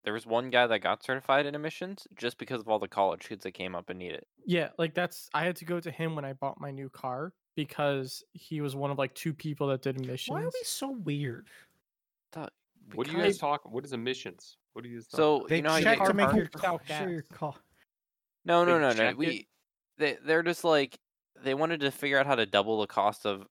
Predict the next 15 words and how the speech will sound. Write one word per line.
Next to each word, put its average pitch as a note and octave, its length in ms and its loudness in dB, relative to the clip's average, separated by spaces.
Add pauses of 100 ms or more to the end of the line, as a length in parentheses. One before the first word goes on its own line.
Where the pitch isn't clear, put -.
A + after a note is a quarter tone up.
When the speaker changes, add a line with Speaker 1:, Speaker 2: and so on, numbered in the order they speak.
Speaker 1:
inspections, A2 760 -4 (460)
so - 140 -10
you A#2 80 -4
get A#2 180 2
emissions G2+ 540 -2
testing. F2+ 480 -4 (300)
And G#2+ 300 -6
there's, A2+ 180 -4
like, A#2+ 180 -2
no A#2+ 200 4
real A#2+ 340 2
way A2 180 4
to G2 80 -2
fail G2+ 360 0
it, - 140 -4